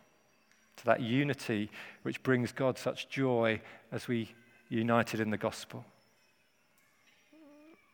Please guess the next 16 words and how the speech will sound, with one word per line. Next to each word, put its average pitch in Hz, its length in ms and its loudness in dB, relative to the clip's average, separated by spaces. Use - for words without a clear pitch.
I 151 40 -2
wonder, 151 160 0
are 165 160 6
you 143 160 4
longing 123 340 4
for 113 140 -4
that 107 200 4
day 107 200 6
of 101 120 -4
Christ? - 500 -6
Are - 800 -20
you 127 60 -8
expecting - 480 0
him 127 140 2
to - 100 -10
come? 104 380 -4